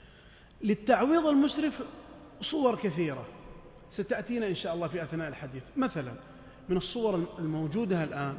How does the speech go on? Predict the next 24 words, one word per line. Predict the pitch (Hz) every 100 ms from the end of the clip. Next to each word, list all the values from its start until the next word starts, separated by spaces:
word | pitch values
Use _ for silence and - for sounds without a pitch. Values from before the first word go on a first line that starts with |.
| - - - - -
وإن | 160
كان | -
له، | 196 202 180 190
ليس | 208 214
له | 202
علاقة | 175 180 175
بالأخطاء | 170 175 - 226 -
إلا | 233
من | 214
جهة | 185 202 180
بعيدة، | 160 160 160 147 139 - - - -
أن | 262 277
بعض | 294 277
الأشخاص | 262 208 - 247
قد | - 185
عاش | 208 -
فترة | 220 220 202
حرمان | - 180 180 190 190
في | 143 143
حياته | 151 131 120 - - - -
أو | 151
قسوة | - 190 - 131 127
أو | 180
ضرب، | 165 175 143